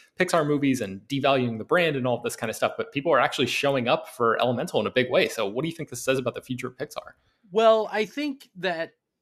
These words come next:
Speaker 2: the releasing those movies to Disney Plus was a gigantic mistake. And I still, and I think that that definitely hurt this movie's,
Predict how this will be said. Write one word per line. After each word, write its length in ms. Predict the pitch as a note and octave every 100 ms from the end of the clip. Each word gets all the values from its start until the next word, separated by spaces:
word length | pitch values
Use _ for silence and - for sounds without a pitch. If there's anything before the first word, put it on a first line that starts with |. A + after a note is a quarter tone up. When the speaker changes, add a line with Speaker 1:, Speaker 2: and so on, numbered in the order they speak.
| _
Speaker 2:
the 540 | D#3+ D#3 D#3+ D3 C3 C3+
releasing 640 | D#3+ D#3 F3 F3+ F#3 E3
those 220 | D#3 C#3+
movies 260 | D#3 D3+ C#3
to 140 | C#3
Disney 260 | C#3+ C#3+ C3+
Plus 260 | D3+ C3+
was 140 | C#3+ C3+
a 60 |
gigantic 640 | C3 C3+ B2+ C3+ B2 D#3+ C#3
mistake. 400 | - - F2 _
And 160 | E3 D#3
I 80 | D#3
still, 240 | - F3
and 140 | E3+ D3
I 100 | D3+
think 280 | F3+ E3+ D#3+
that 200 | C#3+ D3+
that 200 | C#3 C#3
definitely 420 | D3 D3 C#3 C3
hurt 180 | E3 - D#3
this 200 | C#3+ D#3
movie's, 400 | C#3+ C3+ C3